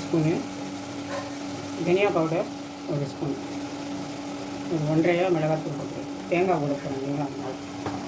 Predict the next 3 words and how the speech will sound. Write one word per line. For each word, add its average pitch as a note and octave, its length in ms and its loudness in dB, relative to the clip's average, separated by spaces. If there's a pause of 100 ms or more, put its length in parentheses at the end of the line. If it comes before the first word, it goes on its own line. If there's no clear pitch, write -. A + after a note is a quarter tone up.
(3750)
கொஞ்சம் G3+ 240 4
உப்பு A#3+ 240 4
சேர்த்துக்கலாம். E3 480 0